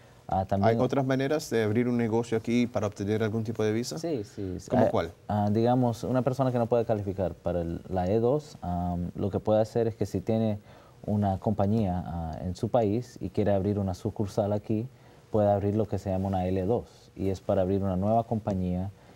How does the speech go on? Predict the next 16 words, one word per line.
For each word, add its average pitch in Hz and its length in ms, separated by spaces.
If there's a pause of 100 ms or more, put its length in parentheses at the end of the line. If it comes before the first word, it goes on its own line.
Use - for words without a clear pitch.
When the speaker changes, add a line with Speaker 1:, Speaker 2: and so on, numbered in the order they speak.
(140)
Speaker 1:
y 98 80
tratar 98 300
de 101 100
traer 95 280
el 107 120
negocio 101 480
aquí 87 220
en 92 80
los 87 160
Estados 82 400
Unidos, 87 580
ah, - 320
una 90 320
L 98 160
uno, 92 220
perdón. 80 340